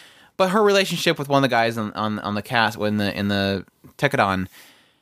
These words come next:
is this idea that he's just, he doesn't know what love is. He doesn't really understand her, her, her moves that she's making onto him.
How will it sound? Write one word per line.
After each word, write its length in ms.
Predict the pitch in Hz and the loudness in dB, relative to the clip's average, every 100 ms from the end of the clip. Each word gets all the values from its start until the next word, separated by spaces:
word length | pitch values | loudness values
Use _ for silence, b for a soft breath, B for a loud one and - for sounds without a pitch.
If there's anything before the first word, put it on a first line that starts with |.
| b _ _ _ _ _ _ - | b _ _ _ _ _ _ 0
is 120 | 196 | 2
this 120 | 185 | 4
idea 340 | 185 175 196 196 | 4 4 4 4
that 120 | 147 | 2
he's 240 | 156 151 | 2 2
just, 420 | 151 - - - | 2 2 0 -2
he 200 | 131 135 | 2 2
doesn't 320 | 135 147 143 127 | 4 2 2 4
know 200 | 123 127 | 6 6
what 140 | 131 | 6
love 260 | 127 127 123 | 4 4 4
is. 240 | 123 120 | 4 4
He 120 | 123 | 4
doesn't 200 | 123 127 | 2 2
really 160 | 127 123 | 0 0
understand 540 | 117 - 123 117 117 | 0 0 2 4 2
her, 180 | 120 113 | 0 -2
her, 640 | 107 - 110 110 107 104 104 | -4 -12 0 2 4 2 -2
her 200 | - 117 | -2 2
moves 300 | 113 120 123 | 4 4 2
that 100 | 120 | 0
she's 220 | - 117 | -6 -4
making 340 | 123 113 120 110 | 0 0 0 2
onto 220 | 110 110 | 2 2
him. 380 | 113 110 107 | 0 2 2